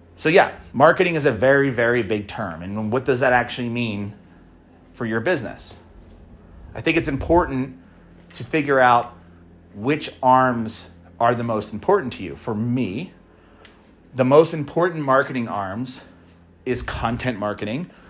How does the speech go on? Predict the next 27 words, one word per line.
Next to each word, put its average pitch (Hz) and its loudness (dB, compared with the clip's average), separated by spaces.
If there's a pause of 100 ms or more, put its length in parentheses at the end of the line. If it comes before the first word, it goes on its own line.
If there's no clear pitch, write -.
(100)
which 117 -4
is 113 -2
a, 110 -4 (340)
<laughs> - -20
a, 117 0 (300)
a, - -6
<laughs> - -6
which 131 -4
is 156 2
an 156 4
umbrella 139 4
term 113 -4
for 117 -4
a 104 -2
lot 101 -4
of 120 -8
other 165 2
things. 80 -10 (400)
I 123 0
believe 139 -2 (1300)
email, 147 0
sending 139 2
emails, 120 0 (1080)
call 113 0
that 107 0
email 110 -2
marketing, 101 -4